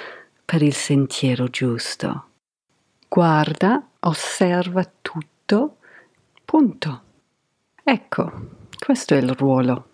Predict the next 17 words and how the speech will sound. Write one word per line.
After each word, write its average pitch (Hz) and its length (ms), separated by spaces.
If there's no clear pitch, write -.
dell'Atman. 120 800
Allora, 220 500
diamo 214 540
accesso 139 1040
a 127 140
questo 120 960
testimone 139 1000
ogni 175 260
volta 143 420
che - 180
mi 131 160
dico, 127 420
ad 120 120
esempio, 117 720
"Mm, 160 540
mi 175 140
sento 285 760